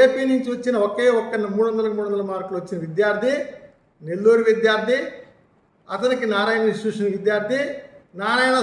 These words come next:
స్కూల్ నుంచి ఫస్ట్ నుంచి సిక్స్త్ క్లాస్ నుంచి నారాయణ స్కూల్లో చదువుకున్న విద్యార్థి. అంతేకాకుండా తెలంగాణ నుంచి ఇద్దరికి రావడం జరిగింది, అది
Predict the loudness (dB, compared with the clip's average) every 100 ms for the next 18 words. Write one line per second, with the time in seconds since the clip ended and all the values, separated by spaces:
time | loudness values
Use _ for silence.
0 | -2 -2 2 2 2 0 -2 -2 -2 -2
1 | -2 -4 -6 -8 -8 -2 0 0 -2 -2
2 | -2 0 0 -2 -8 -18 _ _ -14 -6
3 | -2 0 0 -2 -4 -4 -4 -4 -4 -6
4 | -6 -6 -4 -6 -6 -14 -20 _ _ _
5 | _ _ -14 -4 0 0 0 -2 0 0
6 | 2 0 0 0 -2 -2 -2 -2 -2 -2
7 | -2 -2 -2